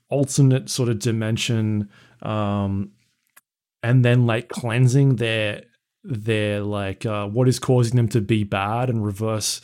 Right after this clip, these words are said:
uh, reverse what they've been doing. And it's all about, like, going for their heart and changing their heart. Uh, and, and Persona five Strikers is a little bit like that, where you're going after their, uh, their desires. And so the,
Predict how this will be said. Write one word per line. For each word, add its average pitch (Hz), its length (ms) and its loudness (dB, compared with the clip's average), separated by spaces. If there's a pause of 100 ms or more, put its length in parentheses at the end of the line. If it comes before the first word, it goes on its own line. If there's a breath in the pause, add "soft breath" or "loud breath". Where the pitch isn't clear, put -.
(380 loud breath)
uh, 101 420 -6 (140)
reverse 117 460 -2
what 113 100 -4
they've 110 180 -2
been 104 180 0
doing. 123 360 -2
And 120 120 -2
it's 120 120 -6
all 135 120 2
about, 117 200 0
like, 107 220 -4 (280 loud breath)
going 117 280 2
for 120 180 0
their 104 120 0
heart 101 320 -4
and 87 100 -12
changing 110 340 0
their 98 120 -6
heart. 101 380 -6 (340 loud breath)
Uh, 113 200 -4
and, 131 300 0
and 127 180 -2
Persona 147 300 4
five 127 220 2
Strikers 113 420 0
is 104 100 -4
a 107 60 -2
little 113 240 0
bit 139 140 -2
like 135 240 -2
that, 156 200 -2
where 110 300 0 (320 loud breath)
you're 110 160 -2
going 113 260 2
after 104 380 -4
their, 98 420 -2
uh, 95 220 -6
their 104 180 -2
desires. 101 580 -2
And 107 100 -2
so 113 180 -2
the, 117 240 -2